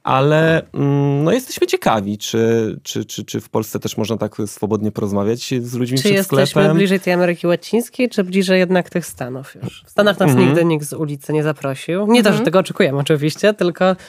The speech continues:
Speaker 2: tak po prostu jako, że tak powiem, em, obserwacje antropologiczne.
Speaker 3: Mhm.
Speaker 1: <laughs>
Speaker 3: E, bo właśnie, mieliście w planach ruszyć, e, w Polskę już w zeszłym roku, ale, e, sytuacja epidemiczna, e, zmieniła to.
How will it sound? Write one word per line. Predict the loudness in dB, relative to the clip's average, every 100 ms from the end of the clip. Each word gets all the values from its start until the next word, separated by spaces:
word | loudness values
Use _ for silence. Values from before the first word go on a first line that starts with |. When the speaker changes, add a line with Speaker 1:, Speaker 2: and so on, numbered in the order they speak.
| -6
Speaker 2:
tak | -4 0
po | 0
prostu | 0 -2 0 2 2 0 -4 -2
jako, | 0 4 4
że | 2
tak | 2
powiem, | 2 2
em, | 2 2 2 -2 -10 _ _ _ -6 -2
obserwacje | 0 2 2 2 2
antropologiczne. | 2 0 0 0 0 -6 -2 2
Speaker 3:
Mhm. | 4 4 4 2 -2 -4
Speaker 1:
<laughs> | -2 -2 -6 _ _
Speaker 3:
E, | 2 4 4 4 2 0 -4 -14
bo | -4 0 2
właśnie, | 2 2 2
mieliście | 2 2 0
w |
planach | 2 2 2 0
ruszyć, | -2 -4 -2
e, | -2 -2
w | -2
Polskę | 0 0 0 -4 -2 2 2
już | 2 0 0
w |
zeszłym | -2 -2 -2 -2
roku, | -4 -4 0 0 0 -4
ale, | -2 0 0 -2 -2 -6 -8 -10 -10 -12
e, | -12
sytuacja | -10 -6 -6 -4 -4 -2
epidemiczna, | -4 -6 -6 -4 -6 -8 -8 -8 -8 -8
e, | -6
zmieniła | -2 0 0 -2
to. | -2